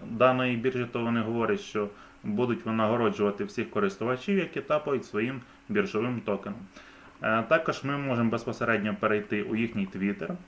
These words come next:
Бачимо, що, е, у їх т-, тридцять шість тисяч підписників. Вони говорять про те, що вони є брокером Binance. І дивіться,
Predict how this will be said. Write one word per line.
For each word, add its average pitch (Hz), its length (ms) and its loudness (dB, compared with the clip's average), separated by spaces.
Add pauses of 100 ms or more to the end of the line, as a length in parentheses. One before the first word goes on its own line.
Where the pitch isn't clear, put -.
(240)
Бачимо, 120 500 4
що, 110 460 0 (220)
е, 104 440 0 (360)
у 113 120 0
їх 123 240 0 (260)
т-, 117 100 0
тридцять 123 480 2
шість 117 360 -4
тисяч 107 280 -2
підписників. 165 760 -4 (420)
Вони 120 220 0
говорять 120 400 2 (180)
про 110 140 -2
те, 113 160 2
що 107 200 -2
вони 107 260 2
є 101 260 2 (300)
брокером 104 680 2
Binance. 101 580 2 (440)
І 131 100 0
дивіться, 123 480 0